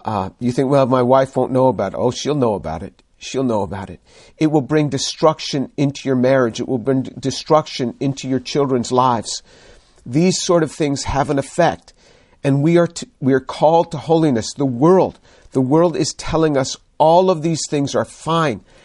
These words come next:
How far do we have to go? How far do we have to go? I mean, even, even the most woke person today must have a limit to say that there's gotta be a limit to this, to, to, to all of this immorality. Is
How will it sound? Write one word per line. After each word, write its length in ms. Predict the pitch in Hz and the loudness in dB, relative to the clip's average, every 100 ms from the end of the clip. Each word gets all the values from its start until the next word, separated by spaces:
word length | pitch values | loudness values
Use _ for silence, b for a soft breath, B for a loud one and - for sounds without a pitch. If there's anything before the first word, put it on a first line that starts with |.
| b | b
How 260 | - 165 208 | -6 0 0
far 540 | - - 190 190 202 | -2 -2 2 4 4
do 160 | 143 160 | 2 -2
we 160 | 156 | -2
have 340 | 131 117 175 - - | -4 -4 -6 -4 -4
to 80 | |
go? 560 | 139 117 170 202 170 - b b b b | -4 2 4 4 2 -4 b b b b
How 140 | 190 | 0
far 380 | - - 175 196 | 0 4 6 6
do 120 | 175 | 4
we 100 | 165 | 2
have 200 | 160 170 | 2 0
to 60 | 165 | 0
go? 220 | 185 175 | 2 4
I 80 | 160 | 4
mean, 240 | 160 165 - | 2 -2 0
even, 400 | 202 185 196 - b b b - | 0 2 0 -2 b b b 0
even 340 | 190 214 208 | 2 4 2
the 80 | 185 | 4
most 400 | 170 170 165 - | 4 2 2 -8
woke 560 | 139 117 170 214 - - | -6 4 6 4 -2 -6
person 460 | - 180 180 165 | 2 2 2 -4
today 340 | 156 139 180 147 | -4 0 2 2
must 460 | 135 143 220 - | 0 0 0 -4
have 280 | - 160 170 | -6 -6 0
a 60 | 147 | 2
limit 580 | 131 147 208 202 - b b b | 4 4 4 2 0 b b b
to 100 | 147 | -4
say 240 | - 165 156 | 2 2 2
that 160 | 143 | 0
there's 220 | - 151 | -2 -2
gotta 240 | - 170 170 | 2 2 2
be 160 | 143 | 2
a 60 | 160 | 4
limit 360 | 165 202 185 - | 4 2 0 -2
to 120 | 143 | -2
this, 220 | 120 - - - b b b - | -2 -4 -4 -6 b b b -6
to, 120 | 156 147 | -2 -2
to, 320 | - 143 143 | 0 2 0
to 220 | - 151 | -2 -2
all 220 | - 156 165 | 2 2 2
of 100 | 143 | 0
this 120 | 151 - | -4 0
immorality. 720 | 160 156 147 160 175 131 120 | 2 4 4 4 4 2 2
Is 160 | 123 | 0